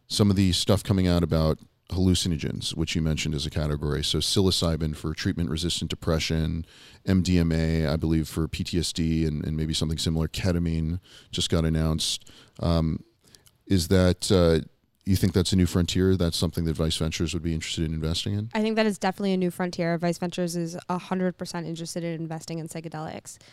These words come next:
Speaker 2: The only hesitation we have is that I am not a doctor and I am not a scientist.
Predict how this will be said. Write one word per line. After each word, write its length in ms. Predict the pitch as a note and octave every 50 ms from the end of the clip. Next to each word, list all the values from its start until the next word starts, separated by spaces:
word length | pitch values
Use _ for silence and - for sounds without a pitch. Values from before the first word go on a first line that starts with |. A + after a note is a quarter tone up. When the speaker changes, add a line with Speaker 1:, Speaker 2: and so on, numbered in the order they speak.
| - _ _ -
Speaker 2:
The 160 | G#3 G#3+ G#3
only 420 | - F#3+ G3+ G3+ G3+ G3+ G3 F#3+
hesitation 600 | G3 F#3+ F#3+ F#3 F#3 F#3 - F#3 F3 - F3+ F3
we 100 | E3 E3
have 320 | E3+ E3+ E3 D#3+ D#3+ D#3+ E3
is 120 | E3 D#3+ -
that 360 | E3 D#3+ D#3 D3+ D#3 D3+ - - - _ -
I 180 | - F3+ F3 E3+
am 180 | E3+ F3 E3+
not 180 | E3 E3 D#3+ D#3+
a 40 | D#3+
doctor 460 | - D3 - - - - - G#3+ - _ _ _ _ _ _ _ _ -
and 100 | F#3 F3+
I 120 | E3 E3 E3
am 140 | E3+ E3
not 540 | E3 E3 D#3+ D#3+ D#3+ D#3+ D#3+ D#3+ D#3+ - - -
a 60 | E3+
scientist. 800 | - - D#3+ D#3 D#3 D#3 D3+ D#3 D3 D#3 D#3+ - - - _